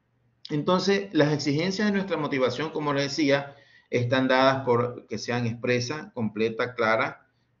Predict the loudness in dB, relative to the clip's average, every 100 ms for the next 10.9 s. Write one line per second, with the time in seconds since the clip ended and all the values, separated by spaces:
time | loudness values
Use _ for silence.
0 | -4 -2 0 0 -2 -2 0 0 -2 -6
1 | -2 0 0 -2 -4 -4 -4 -2 0 -2
2 | -2 0 0 0 -2 -4 -4 -4 -6 -8
3 | -8 -12 -14 -12 -6 -6 -6 -4 0 0
4 | 0 -2 0 -2 -2 -6 -6 -8 -6 -2
5 | -2 -2 -8 -12 -20 _ 0 0 4 4
6 | 4 2 2 2 4 4 4 2 2 -2
7 | -2 4 4 4 -2 -10 _ _ _ -2
8 | -2 0 4 4 4 0 2 0 0 2
9 | 2 2 6 8 8 4 -6 -2 0 0
10 | -2 -4 -4 -4 -2 -2 -2 -4